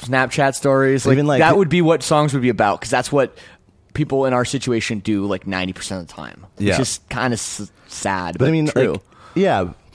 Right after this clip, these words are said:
Speaker 2: that's definitely true. And I mean, like, the expectation being that, like, you are, like, constantly in a,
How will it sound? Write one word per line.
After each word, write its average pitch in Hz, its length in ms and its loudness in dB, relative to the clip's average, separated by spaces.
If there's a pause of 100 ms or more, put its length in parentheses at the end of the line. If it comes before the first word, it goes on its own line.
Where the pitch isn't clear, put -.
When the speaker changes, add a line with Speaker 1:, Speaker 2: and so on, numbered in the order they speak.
(320)
Speaker 2:
that's 151 240 -2
definitely 160 320 -4
true. 104 400 -4 (100)
And 113 280 0
I - 20 -2
mean, 120 160 -2
like, 117 160 -2
the 117 180 -2
expectation 120 680 -4
being 107 220 -2
that, 107 120 -2
like, 92 240 -4
you 98 420 -2 (380)
are, 95 240 0
like, 92 180 0
constantly 92 600 -2
in 92 80 -2
a, 90 260 0